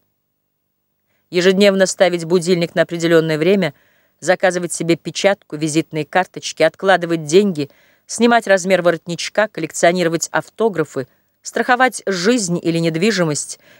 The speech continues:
писать поздравительные открытки, наклеивать фотографию на удостоверение личности. Трудно поверить, что в мире, где рискуешь потеряться, если забудешь сделать хоть что-нибудь из этого,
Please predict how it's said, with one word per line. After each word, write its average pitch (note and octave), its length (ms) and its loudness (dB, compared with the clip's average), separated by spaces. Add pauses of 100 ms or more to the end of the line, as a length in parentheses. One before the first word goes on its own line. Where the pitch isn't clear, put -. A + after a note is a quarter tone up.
писать A#3+ 300 0
поздравительные G#3 640 2
открытки, F#3+ 600 -2
наклеивать E3+ 500 0
фотографию E3 680 0
на D3+ 100 -4
удостоверение C#3+ 680 -6
личности. - 640 -12 (1040)
Трудно D4 320 2
поверить, A3+ 420 0
что - 220 -2
в D#3+ 80 -4
мире, G#3 380 2 (520)
где F3 180 0
рискуешь G#3 440 0
потеряться, G3 600 2
если D#3+ 280 -6
забудешь E3+ 420 0
сделать D#3 340 2
хоть - 160 -2
что-нибудь D3+ 600 -4
из E3 100 -6
этого, C#3 380 -4